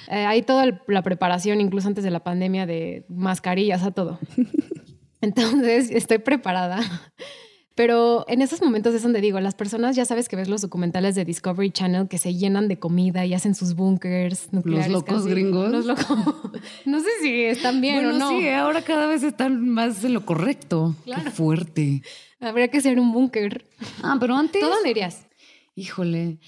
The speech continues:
Speaker 2: yo creo que yo haría un poco lo mismo, como que iría a todos los lugares a los que tengo ganas de ir sola. Bueno, no sola, <laughs> que no haya nadie.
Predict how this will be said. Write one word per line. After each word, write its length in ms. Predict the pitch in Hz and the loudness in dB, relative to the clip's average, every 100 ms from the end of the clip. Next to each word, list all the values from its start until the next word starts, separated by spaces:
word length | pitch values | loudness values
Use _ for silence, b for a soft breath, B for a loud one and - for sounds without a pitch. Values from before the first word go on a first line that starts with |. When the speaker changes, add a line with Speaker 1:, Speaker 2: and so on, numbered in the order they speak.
| b - | b -2
Speaker 2:
yo 160 | 269 | 0
creo 160 | 349 330 | 0 0
que 120 | 262 | 0
yo 120 | 208 | 2
haría 180 | 214 233 | 2 2
un 80 | 233 | 0
poco 240 | 233 226 | 0 0
lo 140 | 220 170 | 2 2
mismo, 360 | 185 175 151 | 2 2 0
como 220 | 151 170 165 | 0 0 0
que 120 | 196 | 0
iría 140 | 220 | 0
a 20 | |
todos 240 | 226 294 269 | 0 0 0
los 160 | 196 | 0
lugares 400 | 160 165 180 190 | 0 2 2 2
a 60 | 185 | 0
los 180 | 156 151 | 0 -2
que 180 | 165 156 | -2 -2
tengo 320 | 160 196 185 | -2 0 2
ganas 260 | 180 180 160 | 2 2 2
de 100 | 151 | 2
ir 180 | 156 | 0
sola. 380 | 139 165 151 131 - | 0 -2 -2 -2 -2
Bueno, 200 | 156 147 | 0 2
no 100 | 151 | 0
sola, 440 | 147 139 123 - | 0 -2 -4 -10
<laughs> 720 | - 180 143 - 143 285 254 - | -2 -2 0 -4 -8 -8 -10 -4
que 120 | 180 | 0
no 80 | 185 | 2
haya 180 | 190 180 | 2 2
nadie. 440 | 170 143 120 | 0 0 -2